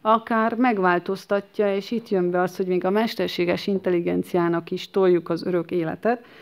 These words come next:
mert ő tanul, ez is innen jön az ő iskolájukból, tanul, és ha elkezdi kutatni, hogy mi az örök élet, mi az örök életnek az ideája és a gondolata,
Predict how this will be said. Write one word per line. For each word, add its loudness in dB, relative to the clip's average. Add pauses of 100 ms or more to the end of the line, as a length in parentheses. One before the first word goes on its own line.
(160)
mert -2
ő 0
tanul, 2 (480)
ez 0
is -8
innen 0
jön 2
az -2
ő 4
iskolájukból, 0
tanul, 2 (280)
és -6
ha 0
elkezdi 0
kutatni, -2
hogy 2
mi 0
az -2
örök -6
élet, -6 (640)
mi 0
az 2
örök 0
életnek -4
az 0 (760)
ideája 0
és -8
a -4
gondolata, -4